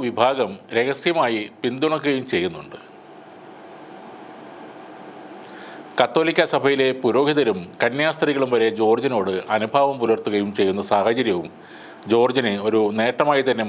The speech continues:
മാറുമായിരുന്നു. പത്തനംതിട്ടയിൽ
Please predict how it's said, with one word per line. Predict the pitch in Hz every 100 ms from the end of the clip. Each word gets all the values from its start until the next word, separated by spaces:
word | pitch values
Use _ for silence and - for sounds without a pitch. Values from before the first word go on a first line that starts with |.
| 92
മാറുമായിരുന്നു. | 90 87 82 - - - - - - - - - - - - - - - - - - - - - -
പത്തനംതിട്ടയിൽ | 135 165 170 175 175